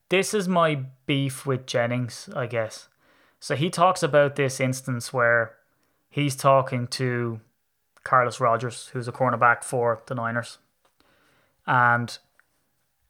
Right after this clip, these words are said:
he asks Jennings why he's running so many short routes. And Jennings says, "You know how it is, contract year." And then Rodgers turns around, allegedly, and says, "You guys should get him at the end of the year."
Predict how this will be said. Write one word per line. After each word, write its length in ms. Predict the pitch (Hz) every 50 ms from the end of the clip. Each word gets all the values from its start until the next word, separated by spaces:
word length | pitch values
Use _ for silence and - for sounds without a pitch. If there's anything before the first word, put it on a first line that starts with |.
| _ _ _ _
he 280 | - - 165 175 185 190
asks 440 | 185 160 151 151 147 - - 135 127
Jennings 420 | 131 139 131 131 139 139 131 123
why 180 | 123 131 127 117
he's 180 | 117 117 117
running 520 | 123 123 123 123 123 120 113 107 107 123 - _ _ _ _ -
so 360 | - - - - 135 135 139
many 220 | 135 135 127 120
short 400 | 110 - - - 123 120 117 117
routes. 460 | - 120 113 113 113 - - - - - _ _ _ _ _ _ _ _ _ _ _ _ _ _ _ _ _ _ _ _ -
And 220 | - 123 120 120 117
Jennings 380 | 135 135 127 127 127 127 -
says, 420 | - 135 123 120 117 110 110 127 131
"You 160 | 123 131 135
know 220 | 139 135 135 131
how 220 | 131 127 123 117 117
it 100 | 113 117
is, 260 | 117 120 117 - -
contract 640 | - - - 127 123 123 - - 127 120 120 - 131
year." 360 | 123 120 117 113 110 - - _ _ _ _ _ _ _ _ _ _ _ _ _ -
And 120 | 147 135 135
then 160 | 135 135 131
Rodgers 420 | 135 131 139 147 143 156 147 135
turns 300 | - - 147 139 131 123
around, 360 | 127 127 123 120 120 120 113
allegedly, 560 | 123 139 131 120 120 117 123 123 120 120 117 113
and 120 | 113 113
says, 300 | - - 120 113 104 123
"You 140 | 139 143 135
guys 240 | 139 135 131 127 -
should 120 | - 120
get 140 | 127 123 120
him 100 | 120 117
at 100 | 113 -
the 140 | 127 120 113
end 140 | 113 110
of 60 | 110 113
the 60 | 110
year." 320 | 107 110 117 120 117 -